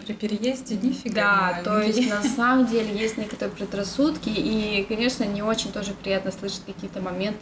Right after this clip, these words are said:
Speaker 2: связанные, возможно, когда мы вводим какие-то новые нововведения, допустим, с предзаказами,
Speaker 1: Мгм.
Speaker 2: когда мы их закрыли, тоже было не очень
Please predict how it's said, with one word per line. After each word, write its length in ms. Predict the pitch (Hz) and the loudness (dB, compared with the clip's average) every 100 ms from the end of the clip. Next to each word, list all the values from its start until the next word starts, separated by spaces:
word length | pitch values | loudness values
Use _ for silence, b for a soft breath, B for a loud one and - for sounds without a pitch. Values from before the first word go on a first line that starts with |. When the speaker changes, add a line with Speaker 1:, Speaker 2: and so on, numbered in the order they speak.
| - - | -12 -4
Speaker 2:
связанные, 400 | 190 190 190 180 | -2 -2 -4 -4
возможно, 760 | 180 190 196 196 190 175 165 - - | -4 -2 -2 0 0 2 0 -6 -6
когда 200 | 190 196 | -2 2
мы 120 | 190 | 2
вводим 240 | 185 190 175 | 2 0 -4
какие-то 340 | 175 - 190 185 | -6 -4 -4 0
новые 400 | 185 185 185 180 | 0 2 0 -2
нововведения, 840 | 180 185 185 175 196 185 165 151 | -2 -2 -4 -2 0 2 2 2
допустим, 400 | 156 - 196 190 | 2 -2 -4 -4
с 40 | - | -2
предзаказами, 880 | 185 185 190 202 190 180 170 170 B B | -2 0 -2 0 0 0 -2 -4 B B
Speaker 1:
Мгм. 180 | 247 214 | 6 6
Speaker 2:
когда 180 | 208 196 | 6 4
мы 180 | 190 190 | 4 2
их 220 | 190 196 | 0 -2
закрыли, 760 | 180 175 190 240 320 262 156 B B B | -2 -2 0 4 4 4 2 B B B
тоже 200 | 202 208 | -4 -4
было 200 | 196 196 | 0 2
не 140 | 190 196 | 2 2
очень 280 | 196 190 | 0 -2